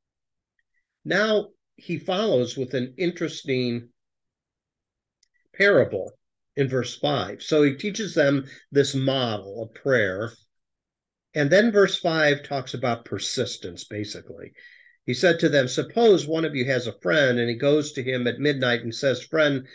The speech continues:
lend me three loaves of bread, because a friend of mine on a journey has come to me, and I have nothing to set before him.'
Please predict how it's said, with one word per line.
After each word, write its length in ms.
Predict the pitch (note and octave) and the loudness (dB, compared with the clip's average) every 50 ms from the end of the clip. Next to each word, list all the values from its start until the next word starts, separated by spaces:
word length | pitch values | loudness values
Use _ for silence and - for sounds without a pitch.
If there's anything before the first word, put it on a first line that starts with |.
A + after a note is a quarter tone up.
| - - _ _ - | -20 -20 _ _ -2
lend 240 | D3+ D#3 F3 F#3+ F#3 | 0 0 2 2 0
me 140 | F3 D#3 C3+ | -2 -2 -4
three 380 | - - - E3 E3+ E3+ E3+ | -6 -6 0 2 4 4 4
loaves 360 | D#3 D3+ D3 D3 D3 C#3 B2+ | 4 4 4 4 4 2 0
of 140 | C3+ A#2+ G#2 | -4 -4 -4
bread, 380 | G#2+ B2+ C#3 D3 C#3+ B2+ A2 A2 | 0 2 4 4 4 4 2 -2
because 340 | A#2+ A#2 - - C3+ A#2+ B2 | -6 -8 -6 -6 -8 -6 -6
a 100 | A#2+ - | -8 -4
friend 240 | - D3+ D#3+ E3 | -2 0 0 2
of 100 | D3+ B2 | 0 2
mine 280 | B2 B2 B2+ B2+ B2 B2 | 2 2 2 4 2 2
on 160 | A#2+ A#2+ A#2 | 0 0 0
a 100 | A#2 G#2 | -2 -2
journey 320 | G2 C#3 D3 D#3 D#3+ C#3 A2 | 0 0 0 0 2 0 -2
has 140 | G#2+ - | -2 -4
come 260 | - - E3 F3+ F#3 E3+ | -4 -2 -2 0 0 2
to 60 | C3+ | 2
me, 320 | A#2+ A#2 A#2 A2+ A2 A2+ - - - - _ - | 2 2 2 0 -2 -4 -8 -18 -20 -20 _ -6
and 100 | C3 C3 | -2 0
I 60 | C3 | 0
have 200 | C3 C3 B2 A#2 | 2 2 2 2
nothing 340 | B2 C#3 C#3 C#3 C3+ C3+ A#2+ A2 | 2 0 0 0 -2 -4 -4 -4
to 40 | |
set 300 | G#2+ - - B2 A2+ - | -4 -4 -2 -4 -4 -4
before 420 | - G#2+ G#2 - C3+ B2+ B2 A#2+ A2+ | -6 -10 -8 -2 0 2 2 2 0
him.' 300 | G#2+ G2 F#2 F#2+ A2 | -2 -6 -6 -8 -12